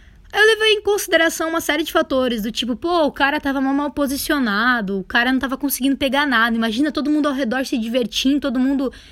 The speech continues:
é, gritando, se expressando e tal, de, de felicidade. E o cara tá ali, meu, moscando, ele não tá conseguindo aproveitar o melhor dia do ano, e esse melhor dia do ano vai acabar uma hora, e ele não aproveitou.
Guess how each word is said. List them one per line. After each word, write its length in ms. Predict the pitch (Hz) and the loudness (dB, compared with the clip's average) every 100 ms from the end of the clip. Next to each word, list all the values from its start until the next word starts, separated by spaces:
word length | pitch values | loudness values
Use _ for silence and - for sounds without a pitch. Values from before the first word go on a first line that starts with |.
| - - | -6 0
é, 400 | 262 247 226 214 | 2 2 0 0
gritando, 500 | 277 - 247 285 262 | 0 2 2 2 0
se 100 | 254 | -2
expressando 560 | - 277 - 262 277 | 0 0 2 0 0
e 40 | 262 | 2
tal, 320 | 233 277 262 | 0 0 -2
de, 220 | - - - | -10 -16 -6
de 120 | 254 | -4
felicidade. 840 | 220 285 311 330 247 247 302 311 311 - - - | 2 2 2 0 4 6 6 4 -4 -12 -20 2
E 80 | 294 | 6
o 80 | 349 | 6
cara 460 | - 349 403 440 440 _ - | 8 8 8 6 0 _ 4
tá 160 | 381 | 6
ali, 200 | 403 320 | 6 6
meu, 160 | 359 262 | 4 0
moscando, 600 | 247 339 339 339 320 277 | 0 0 0 0 2 2
ele 80 | 262 | 2
não 160 | 302 359 | 0 0
tá 140 | 381 | 0
conseguindo 440 | 381 349 262 302 | 0 -4 -2 -2
aproveitar 420 | 330 311 294 294 330 | 0 -2 -2 0 0
o 20 | |
melhor 240 | 311 285 | 0 0
dia 160 | 262 302 | 0 0
do 160 | 277 254 | 0 0
ano, 180 | 269 | 0
e 40 | 294 | -2
esse 160 | - | -4
melhor 240 | 339 262 214 | -2 -2 0
dia 140 | 202 | -2
do 100 | 196 | -2
ano 140 | 220 262 | 0 2
vai 120 | 285 | 0
acabar 300 | 302 359 339 | 0 0 -2
uma 260 | 403 539 | 0 2
hora, 200 | 311 262 | 2 2
e 80 | 214 | 0
ele 120 | 214 | -2
não 100 | 214 | -2
aproveitou. 600 | 233 262 262 339 330 254 | -2 -2 -2 -2 -2 -4